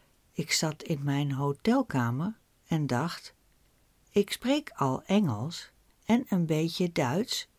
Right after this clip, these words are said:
Het zou makkelijk zijn om Nederlands te leren." En dus begon ik. Daarna heb ik uw podcast op Spotify ontdekt. En samen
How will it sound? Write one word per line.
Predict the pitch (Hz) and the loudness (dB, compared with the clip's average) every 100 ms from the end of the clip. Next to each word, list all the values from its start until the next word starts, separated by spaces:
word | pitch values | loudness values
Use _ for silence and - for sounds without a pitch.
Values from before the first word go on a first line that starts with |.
| _ _ _ | _ _ _
Het | - 349 | -4 -2
zou | - 131 123 | 2 2 2
makkelijk | 156 226 165 143 | 0 2 2 2
zijn | - 117 117 156 - _ | -2 -2 -2 -4 -10 _
om | - 156 123 | 0 0 0
Nederlands | 120 151 247 254 254 226 | 0 0 4 6 4 2
te | - 240 | 0 4
leren." | 226 214 190 147 143 _ _ _ - - _ - | 8 8 6 0 -4 _ _ _ -20 -20 _ 2
En | 233 240 | 6 6
dus | 285 330 | 6 2
begon | - - 151 139 | 0 -2 0 2
ik. | 131 127 - _ _ _ _ _ _ _ _ | 0 -2 -18 _ _ _ _ _ _ _ _
Daarna | - 170 190 196 202 - | 0 2 4 4 2 -2
heb | - 165 165 | -4 -2 0
ik | 165 | -2
uw | 151 143 143 | 0 -2 -2
podcast | 135 151 - 160 151 - - | -2 -4 -2 0 0 -2 -6
op | 147 - | -8 -6
Spotify | - 123 - 156 135 127 127 _ | 0 0 0 -2 0 -2 -4 _
ontdekt. | - 135 - - 127 - - - _ _ _ _ _ - | -6 -4 -4 -6 -6 -6 -16 -18 _ _ _ _ _ -6
En | 156 | -2
samen | - - 180 226 262 320 | 0 2 4 6 4 2